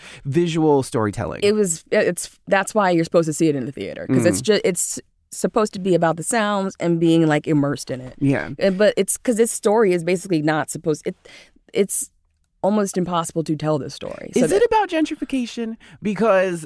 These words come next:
Speaker 1: they talked about how, like, the comet hit or the meteor hit, and, like, um, once, like, they got into the mind of the meteor or whatever, that it was, um, from an alien world and it was transforming the world around it to look more like its world.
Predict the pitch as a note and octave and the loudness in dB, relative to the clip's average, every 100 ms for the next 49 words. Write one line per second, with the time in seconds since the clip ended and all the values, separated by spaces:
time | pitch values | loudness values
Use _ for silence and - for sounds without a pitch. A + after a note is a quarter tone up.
0 | - F#3 C4+ E4 D#4+ A3 - F#3+ F#3 F3 | -4 -2 0 -2 -2 -2 0 -2 -2 -2
1 | D#3+ D#3+ C3+ - F#3+ A#3+ G#3 F3+ B2 E3+ | 2 2 2 -2 -4 0 0 -2 -2 -2
2 | - D#3+ D3+ D3 B2 G2+ B2+ F#3+ F#3 D#3+ | 2 2 2 2 0 -2 -2 -2 0 0
3 | C#3+ C#3+ C3 - - - C#3+ D3 C#3+ C3+ | 0 0 -2 -8 -20 -6 0 2 2 0
4 | C3 A#2+ - B2 D#3 - - C3+ B2+ - | 0 -2 -2 0 0 -2 -4 -4 -4 -4
5 | D3 C3 A#2+ C3 C#3 A#2+ A2+ A2 A#2+ A#2+ | 0 0 0 -2 -2 -2 0 0 0 0
6 | A2 A2 A2+ A2 F#2+ A2 G#2 G#2+ A2 G#2+ | 0 0 0 0 0 0 0 -2 0 0
7 | A2 G#2+ A2 G#2 G2 - - - C#3+ C3 | -2 -2 -4 -4 -4 -8 -8 2 2 2
8 | D3+ F#3 F#3 D3 C#3+ C3+ C3+ C3+ B2+ - | 2 2 2 2 2 2 0 0 -2 -4
9 | D#3 D3 - D3+ D3 D3 C#3+ D3 D#3+ _ | -4 -4 -6 -2 0 2 2 0 -2 _
10 | _ _ C3 C#3+ C3 C3+ C3+ B2+ B2 A#2+ | _ _ -2 0 2 2 0 0 0 -2
11 | - A#2+ A2 A#2+ A2+ G#2+ G#2 - A#2+ - | -4 -6 -2 -2 0 -2 -4 -4 -8 -4
12 | F#2 C2+ G#1+ - | -2 -2 -4 -12